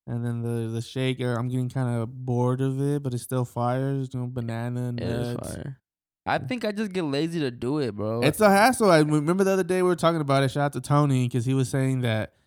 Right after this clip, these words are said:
Speaker 1: the container, they have, we, their container now is at a store, like, hot. I forgot what he was saying, but he was saying, I, I forgot, I give him credit, but you were saying how, like, it's burnt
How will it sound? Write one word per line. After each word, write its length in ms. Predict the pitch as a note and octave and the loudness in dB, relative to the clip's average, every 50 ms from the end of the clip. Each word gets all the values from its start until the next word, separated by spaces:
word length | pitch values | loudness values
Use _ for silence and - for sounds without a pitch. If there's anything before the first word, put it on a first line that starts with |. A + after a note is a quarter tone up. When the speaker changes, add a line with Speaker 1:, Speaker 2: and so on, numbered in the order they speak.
| _ _ _ _ _ _ _ | _ _ _ _ _ _ _
Speaker 1:
the 120 | - A#2+ - | -14 -12 -6
container, 720 | - B2+ A#2+ - _ _ - C#3+ C#3+ C#3+ C3+ C3 C3 - | -4 -4 -4 -4 _ _ -2 0 2 2 2 0 0 0
they 120 | A#2 B2+ B2+ | 2 2 4
have, 240 | C#3+ C#3+ C#3 B2 | 6 6 4 4
we, 200 | A#2+ C3+ C3+ G#2+ | 4 2 2 2
their 180 | D#2 A2 C3 C3 | 2 2 0 0
container 340 | - C#3+ C3 - C#3+ C#3 C3+ | 0 -2 -2 0 0 0 2
now 140 | C3+ C3+ C3+ | 2 2 2
is 80 | C3 B2 | 2 2
at 160 | B2 A#2 A#2 | 2 0 0
a 20 | A2 | 0
store, 840 | - - - - B2+ B2 B2+ B2 B2+ B2 A#2+ A#2 A#2 A#2 A2+ G2 - | -4 -6 -6 -2 0 2 2 4 4 2 2 0 0 -2 -4 -6 -8
like, 220 | - A2+ A2+ G#2+ - _ _ | -8 -8 -8 -10 -12 _ _
hot. 400 | - - C3+ C3+ C3+ - _ _ _ _ _ _ _ _ _ - | -6 -2 -2 -2 -2 -2 _ _ _ _ _ _ _ _ _ -4
I 140 | F3 A3 B3+ | -2 -2 -2
forgot 300 | - B3+ G#3 F#3 E3+ D#3+ | -2 0 0 0 0 2
what 160 | E3 E3 D#3+ | 2 2 2
he 80 | D3+ C#3+ | 2 2
was 140 | C3+ B2 - | 2 0 0
saying, 240 | C3 B2 B2 A#2+ A#2 | 0 -2 -2 -2 0
but 140 | A#2+ A2+ | 0 0
he 80 | A#2+ C3+ | 0 0
was 120 | C3+ B2+ | -2 -2
saying, 140 | - B2+ B2 G#2+ | -4 -4 -4 -4
I, 200 | A2+ A2+ - - | -4 -6 -6 -8
I 40 | |
forgot, 260 | B2+ - A#2+ A#2+ F#2 A2+ | -10 -8 -8 -8 -8 -8
I 80 | A2+ A#2+ - _ _ _ - | -10 -10 -14 _ _ _ -8
give 100 | B2+ A2+ | -6 -6
him 80 | A2+ A2+ | -6 -6
credit, 260 | - A#2+ A#2 A2 A2 | -6 -6 -6 -6 -6
but 220 | G2+ A2+ A2 - - _ _ _ _ _ | -6 -6 -8 -8 -10 _ _ _ _ _
you 100 | - C#3+ | 2 4
were 100 | D#3+ D#3+ | 4 4
saying 280 | C#3 - D#3 D3+ D3 C#3+ | 4 2 2 2 2 2
how, 180 | C#3+ C#3 C3+ C3 | 2 2 2 2
like, 220 | B2 A#2 A2 - - | 0 0 -2 -2 -2
it's 200 | A#2 B2 A#2 A2+ | -4 -4 -4 -4
burnt 400 | - - B2+ B2+ C3 A#2+ - | -2 0 2 2 2 0 -2